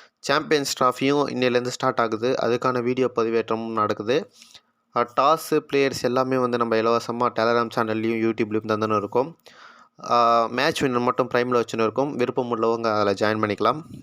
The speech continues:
சரி, இன்னைக்கு மேட்ச்சு டெல்லி கேபிட்டல்ஸ் அணிக்கும் யூ பி வாரியர்ஸ் அணிக்கும் வந்து மேட்ச் நடக்க இருக்கு. அதில் டாஸ் யார் வின் பண்ணுவாங்க, பெஸ்ட்டு பிளேயர்ஸ் யார் யார், யாரை வந்து கேப்டன், வைஸ் கேப்டனாக சூஸ் பண்ணலாம், ஸ்கோர் வந்து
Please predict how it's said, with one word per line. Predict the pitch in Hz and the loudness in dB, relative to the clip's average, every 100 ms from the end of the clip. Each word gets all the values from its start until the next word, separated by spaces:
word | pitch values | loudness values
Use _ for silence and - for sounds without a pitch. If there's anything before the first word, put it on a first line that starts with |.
| - - _ _ _ _ - | -20 -20 _ _ _ _ -18
சரி, | - 131 117 - _ - - - - | -4 0 0 -4 _ -20 -20 -20 -12
இன்னைக்கு | - 180 175 | -4 -2 0
மேட்ச்சு | 147 143 - 170 143 | 0 0 0 0 2
டெல்லி | 127 151 165 | 0 2 0
கேபிட்டல்ஸ் | 160 127 127 127 131 | 2 0 0 -2 -2
அணிக்கும் | 120 - 147 - _ - | -4 -4 -6 -8 _ -6
யூ | 131 143 | -2 0
பி | 143 127 | 2 2
வாரியர்ஸ் | 113 117 117 - | 4 2 0 -2
அணிக்கும் | 110 110 110 113 | -4 -4 -4 -4
வந்து | 107 107 120 110 101 104 | -2 0 2 2 0 -4
மேட்ச் | 104 117 113 | -2 -2 0
நடக்க | 107 107 | 0 0
இருக்கு. | 104 98 110 - _ _ _ - | -2 -2 -4 -6 _ _ _ -2
அதில் | 120 123 147 156 _ _ | 2 2 0 -2 _ _
டாஸ் | 139 139 - | 2 2 4
யார் | 127 123 | 2 2
வின் | 120 117 | 2 2
பண்ணுவாங்க, | 113 110 107 135 - _ _ - _ 135 | 2 2 2 0 -2 _ _ -20 _ -2
பெஸ்ட்டு | 143 - 165 | 0 0 0
பிளேயர்ஸ் | 143 135 - | 2 0 2
யார் | 113 117 | 2 2
யார், | 113 123 160 _ _ _ - _ _ _ - _ _ _ - | 2 0 -2 _ _ _ -20 _ _ _ -20 _ _ _ -2
யாரை | 135 165 156 | 4 4 4
வந்து | 147 147 | 0 0
கேப்டன், | 143 143 151 139 | 2 2 2 2
வைஸ் | 135 - | 0 0
கேப்டனாக | 131 127 127 | -2 0 -2
சூஸ் | - - | -2 -4
பண்ணலாம், | 123 120 143 151 | 0 0 0 -4
ஸ்கோர் | - - 160 165 147 | -16 -2 2 4 2
வந்து | 143 143 | -2 0